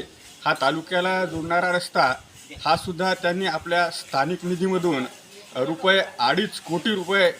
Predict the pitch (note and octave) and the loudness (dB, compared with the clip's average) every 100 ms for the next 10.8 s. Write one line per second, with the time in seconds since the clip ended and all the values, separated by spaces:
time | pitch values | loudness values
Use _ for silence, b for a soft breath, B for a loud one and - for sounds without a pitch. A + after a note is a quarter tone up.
0 | - C#3 E3+ A3+ F3 C#3+ - - - - | -8 2 6 6 6 2 -6 -18 -20 -6
1 | - D#3+ E3+ F#3 D#3+ E3 E3+ F3 G3 G3 | -2 -2 0 0 2 2 0 -2 -2 -4
2 | - - E3 E3 E3 F3+ F#3 F3 - - | -6 -6 -2 2 4 4 2 0 -8 -18
3 | - C#3 D3 C3+ C#3+ F3 F3 F3+ F#3 F#3+ | -6 -2 0 0 0 0 0 -2 2 2
4 | F3 - C#3+ C#3+ C#3+ D3 D#3+ E3+ E3+ - | 0 -4 -8 -4 -2 0 0 0 0 -4
5 | F3+ F#3 G3 F3+ - - - - C3 C3+ | -6 -2 0 0 -4 -16 -16 -10 -6 -2
6 | D#3+ F3+ G3+ G#3 G3 G3+ C#3+ D3 - - | 0 0 -2 4 6 6 4 0 -4 -14
7 | - - C#3+ F3+ F3+ F#3+ F#3 D3 D3 F#3+ | -18 -4 0 0 4 2 2 -2 2 4
8 | A3 - G3 G3 - G#3 E3+ D#3+ F3+ G3+ | 4 2 -2 -2 2 2 2 -2 0 2
9 | G3+ D3+ D#3 D#3+ F3 F#3 F3+ D#3+ F3+ F#3+ | 2 0 2 4 4 2 2 0 0 0
10 | E3+ E3+ F3+ F3+ F#3+ F3+ F3+ | 2 2 2 -2 -4 2 4